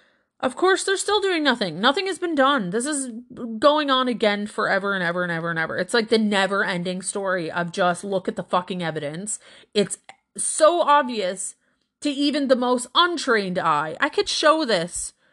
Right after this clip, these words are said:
to the dumbest person ever, and they're gonna tell you that is a homicide. <laughs> You know? Um, so there have been multiple,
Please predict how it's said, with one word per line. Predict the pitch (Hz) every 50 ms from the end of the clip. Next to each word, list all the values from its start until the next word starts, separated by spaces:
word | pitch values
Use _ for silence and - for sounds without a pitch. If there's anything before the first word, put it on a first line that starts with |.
| _ _ _ _ _ _ _ _ _ _ _ _ _ _ _ _ _ _ -
to | - 311 233
the | 269 254
dumbest | 208 175 247 269 269 262 277 262 -
person | - 294 277 269 - 269 247
ever, | - 247 247 220 214 196
and | 185 180
they're | 185 190
gonna | 185 214 214 202
tell | 190 214 220 226 196
you | 180 175 160
that | 170 170 160
is | 165 160 165
a | 165 165 165 -
homicide. | - - - 175 156 147 - - 151 147 - - -
<laughs> | - 240 294 - - - - 277 262 240 - - - - - - - - - - - _ _ _ _ -
You | 220 226 226 226
know? | 226 233 240 269 285 294 - _ _ - - _ _ _ _ _ _ _ _ _ _ _ _ _ _ _ _ - - - - -
Um, | 214 226 226 220 220 220 220 214 214 214 214 - _ _ _ _
so | - - - 294
there | 247 269 254 269
have | 226
been | 220 254 247 247 240
multiple, | 226 202 202 214 - 226 214 233 226 226 220 220 233 240 240 -